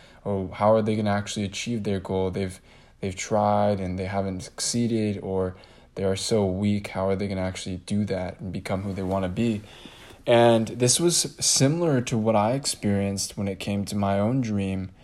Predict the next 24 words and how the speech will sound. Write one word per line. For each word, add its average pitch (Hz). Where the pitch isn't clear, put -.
when 101
it 95
came 98
to 92
fitness 95
and 95
health, 95
to 101
inspire 110
and 101
to 104
really 110
be 107
that 101
greatest 104
leader 101
that 95
I 92
can 110
within 98
the 92
realm 95
of 92
health, 120